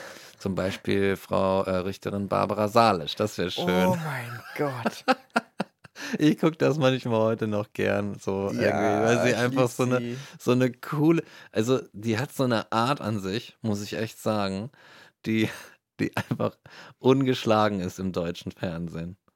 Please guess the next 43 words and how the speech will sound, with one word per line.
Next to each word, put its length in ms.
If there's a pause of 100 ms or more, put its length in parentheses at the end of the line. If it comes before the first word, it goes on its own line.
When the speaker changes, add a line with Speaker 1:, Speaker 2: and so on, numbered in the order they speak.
(220)
Speaker 1:
So, 120
Speaker 2:
Ja. 180
Speaker 1:
die, 160 (560)
<laughs> 640
wie 120
die, 140
die 120
Leute, 380
wie 120
die, 180
wie 100
die 100
mit 160
den 120
Leuten 380
redet, 320
das 160
ist 80
für 80
mich 220
die, 280
die, 260
die 140
Fort-, 380
das 140
ist 260
so 120
dieser 420
Richterberuf. 800 (420)
So, 420 (200)
Speaker 2:
Mhm. 160
Speaker 1:
da, 160
da 200
müsste 300
ein 100
Bild 260
von 180
Barbara 360
<laughs> 240
Salisch 260
im 160
Lexikon 600
neben 280